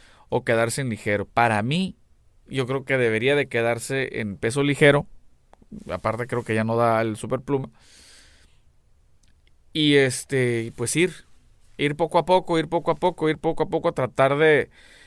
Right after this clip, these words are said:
de mejorar, de, de, de posicionarse. Está en la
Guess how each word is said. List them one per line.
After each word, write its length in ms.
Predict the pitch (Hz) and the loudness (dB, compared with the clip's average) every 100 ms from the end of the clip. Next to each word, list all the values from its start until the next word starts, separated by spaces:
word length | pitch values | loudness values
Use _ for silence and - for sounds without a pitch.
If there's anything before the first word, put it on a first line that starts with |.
| - - | -20 -4
de 160 | 127 | 0
mejorar, 1000 | 131 131 120 120 147 165 160 165 160 151 | 0 0 2 4 8 8 8 8 6 4
de, 280 | 127 117 107 | 0 -2 -2
de, 180 | 104 101 | -4 -4
de 140 | 104 | -6
posicionarse. 880 | 107 123 123 110 123 151 160 170 156 | -4 -6 -6 -6 -2 0 2 2 0
Está 300 | 160 135 - | 0 0 2
en 140 | 170 214 | 4 4
la 360 | 226 226 226 | 6 4 2